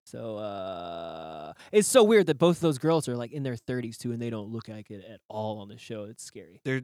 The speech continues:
Speaker 2: they're supposed to be, like, teenagers, right?
Speaker 1: Yeah, it's supposed to be about them growing up actually with their stories or whatever that they, I don't know,
Speaker 2: Mm.
Speaker 1: had during, yeah.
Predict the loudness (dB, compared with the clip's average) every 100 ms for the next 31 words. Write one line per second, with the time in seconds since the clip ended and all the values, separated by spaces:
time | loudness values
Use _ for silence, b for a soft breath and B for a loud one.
0 | -2 -4 -2 -4 -4 -6 -6 -4 -4 -4
1 | -10 -10 -10 -6 -4 -4 -6 0 0 2
2 | 2 2 0 2 2 0 0 0 0 0
3 | -2 -4 _ -10 -6 -2 -2 -2 -6 -6
4 | -4 -4 -6 -4 -4 -4 -6 -8 -6 -4
5 | -4 -6 -10 -10 -14 _ _ _ _ _
6 | _ _ _ -10 -6 -6 -6 -6 -4 -4
7 | -6 -10 _ _ -8 -6 -6 -8 -10 -10
8 | -10